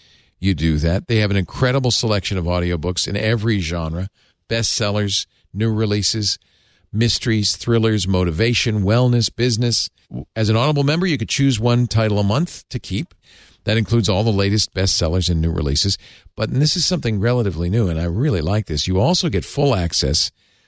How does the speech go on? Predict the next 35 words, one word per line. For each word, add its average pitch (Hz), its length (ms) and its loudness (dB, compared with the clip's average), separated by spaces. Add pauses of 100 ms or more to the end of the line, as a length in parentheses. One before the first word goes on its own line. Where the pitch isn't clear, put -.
(220)
to 107 140 0
a 101 40 0
growing 113 380 0
selection 101 460 -2
of 87 60 0
audiobooks 98 640 0
that - 120 -4
are 110 60 2
included 160 440 -2
in 131 120 4
your 131 100 4
membership. 147 480 0 (720)
You 92 100 -4
get 82 220 -4
podcasts. 139 880 -2 (1500)
You 110 80 -6
can 101 200 0
download 127 500 4
or 104 80 2
stream 127 400 2
their 104 160 2
included 101 380 0
titles 113 360 0
all 107 160 2
you 104 140 0
want. 110 240 0 (260)
Steve 139 300 -2
Gibson 135 320 -2
told 131 180 2
me 127 80 2
about 101 180 0
the - 60 -8
Silver 120 400 0
Ships - 440 -2 (440)
series. 147 800 0